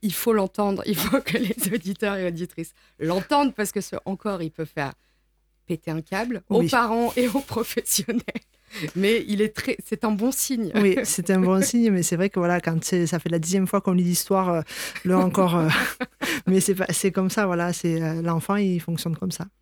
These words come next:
Speaker 1: J'ai un trauma du Roi Lion, moi, qui me vient en tête.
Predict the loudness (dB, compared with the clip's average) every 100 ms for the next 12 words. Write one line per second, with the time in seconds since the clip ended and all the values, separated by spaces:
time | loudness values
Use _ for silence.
0 | _ -10 -6 -6 -6 -4 -2 0 -2 -2
1 | 0 0 -2 -4 -2 -2 0 0 -2 -4
2 | -6 -4 -4 -4 -8 -8 _ -14 -14 -12
3 | -6 -4 -2 -4